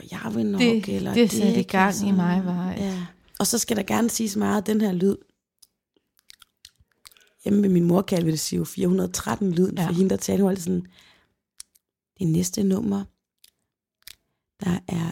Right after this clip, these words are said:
Speaker 1: ønsket, er af Roger Moore."
Speaker 2: Det var First Mover A S M R.
Speaker 1: Det var fandme lækkert, ja.
Speaker 2: Ja. Jeg hørte for nylig, at rigtig gode radioværter, de kan trække vejret i næsen.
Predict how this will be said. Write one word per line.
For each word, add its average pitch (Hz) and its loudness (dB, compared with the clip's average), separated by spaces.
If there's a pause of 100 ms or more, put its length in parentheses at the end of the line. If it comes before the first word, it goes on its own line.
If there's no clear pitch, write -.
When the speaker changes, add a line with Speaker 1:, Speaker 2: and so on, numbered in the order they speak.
Speaker 1:
ønsket, 180 0 (640)
er 151 -6
af 156 -6 (520)
Roger 185 -4 (840)
Moore." 156 0 (1500)
Speaker 2:
Det 208 2
var 196 6
First 220 2
Mover 185 2 (140)
A 180 -2
S - -8
M 175 -4
R. 175 -4 (280)
Speaker 1:
Det 180 -4
var 185 -6 (280)
fandme 190 -4
lækkert, 185 -4
ja. 202 -4 (300)
Speaker 2:
Ja. 175 -4 (800)
Jeg 151 -6
hørte 208 -2
for 240 -4
nylig, 208 0
at 170 -4
rigtig 208 -8
gode 202 -2 (120)
radioværter, 175 -8
de 190 -10
kan - -10
trække 208 -10
vejret 202 0
i 170 0
næsen. 180 -4